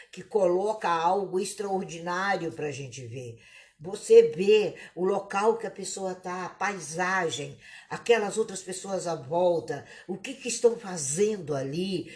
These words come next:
e isso você passa pro seu eu. Então, perpetuar e obter felicidade ao longo das gerações são todas as nossas mitzvah, né? Daqui a pouco o Morê vai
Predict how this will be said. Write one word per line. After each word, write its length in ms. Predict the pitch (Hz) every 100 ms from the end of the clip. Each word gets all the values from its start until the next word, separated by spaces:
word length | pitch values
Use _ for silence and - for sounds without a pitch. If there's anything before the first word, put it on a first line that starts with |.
| -
e 240 | 208 214 294
isso 380 | 285 - 196
você 380 | 156 185 185 185
passa 840 | 180 - 165 151 151 - 165 160 - _ _ _
pro 160 | 180
seu 480 | 165 - 214 202 131 123
eu. 320 | 117 117 - - - _
Então, 220 | - 240
perpetuar 920 | 240 226 - 240 233 202 190 220 254
e 80 | 226
obter 580 | 202 170 - _ 226 254
felicidade 1080 | 214 185 160 151 131 147 165 190 156 135 113 - - -
ao 160 | 156 165
longo 400 | 175 220 175 156
das 220 | 147 131
gerações 720 | 143 135 123 185 214 196 - - -
são 240 | - 277
todas 400 | - 247 247 247
as 140 | 240 226
nossas 340 | 220 220 202
mitzvah, 760 | 226 233 185 180 208 214 - - - -
né? 420 | 185 220 - -
Daqui 180 | 160 160
a 80 | 175
pouco 320 | - 190 185
o 40 | 165
Morê 340 | 165 160 185
vai 180 | 165